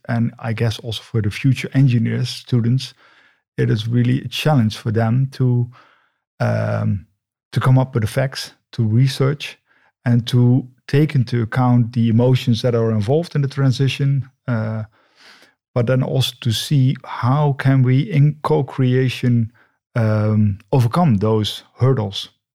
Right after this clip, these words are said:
So there's not only hurdles on the technology, but there's hurdles also on the regulation. There's hurdles on the cost, on the business models of these technologies. Um, and last but,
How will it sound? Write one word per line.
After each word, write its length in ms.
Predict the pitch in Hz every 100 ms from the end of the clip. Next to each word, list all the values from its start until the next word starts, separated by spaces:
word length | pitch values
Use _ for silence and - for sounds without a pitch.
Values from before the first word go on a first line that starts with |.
| _ _
So 240 | - 120
there's 220 | 110 120 117
not 160 | 156
only 240 | 180 170 131
hurdles 300 | 135 131 123
on 100 | 120
the 80 |
technology, 600 | 113 120 127 113 - 104
but 200 | 104 123
there's 200 | 123 123
hurdles 400 | 107 127 135 120
also 300 | - 151 139
on 60 | 131
the 80 | 117
regulation. 680 | 123 117 120 120 - 117 117 _ _ _ _ _ _
There's 160 | 120 107
hurdles 420 | 120 127 127 - -
on 200 | 120 113
the 100 | 113
cost, 420 | 151 131 - -
on 140 | 127
the 80 | 110
business 420 | 107 123 127 120
models 380 | 107 113 110 104
of 140 | 113 101
these 260 | 113 104
technologies. 680 | - 107 110 113 120 135 - _ _ _ _ _ _ -
Um, 540 | 135 120 58 57 - - _ _ _ _ - - -
and 220 | 131 120
last 360 | 117 120 110 -
but, 160 | 120